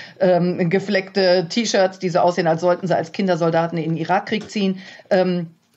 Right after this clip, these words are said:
es gibt tatsächlich Mütter, die kaufen sowas. Wenn man jetzt aber mal die Familie untersucht, dann kann man auf entsetzliche Dinge stoßen. Nämlich, die Mutter ist eine Marsfrau.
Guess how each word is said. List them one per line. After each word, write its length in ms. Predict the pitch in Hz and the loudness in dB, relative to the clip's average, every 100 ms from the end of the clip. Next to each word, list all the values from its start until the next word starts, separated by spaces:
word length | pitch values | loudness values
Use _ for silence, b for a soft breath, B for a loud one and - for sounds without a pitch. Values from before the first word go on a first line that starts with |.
| _ _ _ | _ _ _
es 140 | - 160 | -16 -10
gibt 160 | 214 | -6
tatsächlich 340 | 202 170 170 165 | -4 -2 -2 -2
Mütter, 220 | 190 185 | -2 -2
die 80 | 156 | -2
kaufen 320 | 190 214 214 | -2 -2 -2
sowas. 340 | 151 147 165 | -4 -2 -2
Wenn 120 | 170 156 | -2 -4
man 100 | 147 | -4
jetzt 260 | 147 175 - | -2 -4 -2
aber 160 | 180 | -2
mal 220 | 170 165 165 | 0 2 0
die 160 | 160 | -2
Familie 360 | 151 170 196 175 | -2 -2 0 -2
untersucht, 520 | 165 165 156 202 - | -2 -4 -4 -6 -6
dann 180 | 170 165 | -4 -4
kann 140 | 175 | -4
man 160 | 170 156 | -2 -2
auf 160 | 151 - | -4 -4
entsetzliche 600 | 160 160 214 - 214 175 | -4 -2 -4 -4 -8 -8
Dinge 240 | 226 233 | -6 -6
stoßen. 480 | - 151 143 - 156 B B B | -6 -8 -10 -12 -18 B B B
Nämlich, 320 | 202 196 165 | -2 0 -2
die 80 | 185 | -2
Mutter 240 | 233 247 | -2 -2
ist 100 | 156 | -2
eine 160 | 170 170 | -2 0
Marsfrau. 680 | 156 143 - 135 143 220 | 0 -2 -6 -6 -6 -6